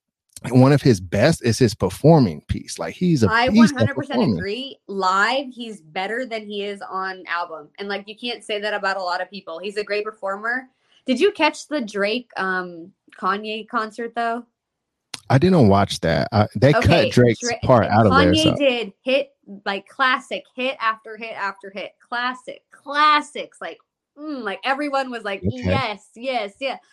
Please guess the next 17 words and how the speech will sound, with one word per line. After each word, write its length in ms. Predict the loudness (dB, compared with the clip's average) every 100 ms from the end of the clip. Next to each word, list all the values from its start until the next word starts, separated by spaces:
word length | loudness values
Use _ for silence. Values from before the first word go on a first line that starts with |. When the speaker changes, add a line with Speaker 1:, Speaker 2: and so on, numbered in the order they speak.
| _
Speaker 2:
I 60 | -10
couldn't 240 | -6 -6
believe 380 | -4 -6 -6 -6
it. 120 | -8 -12 _ _ _ _
Every 320 | -6 -6 -6 -6
classic. 540 | -2 -2 -4 -8 -14 _ _ _
He 160 | -6 -4
even 240 | -4 -6
sang 260 | -6 -6 -6
some 200 | -8 -6
of 120 | -6
Drake's 380 | -4 -4 -4 -6
old 220 | -6 -4
songs, 280 | -6 -6 -8
which 160 | -12
was 140 | -12 -10
like, 200 | -10 -10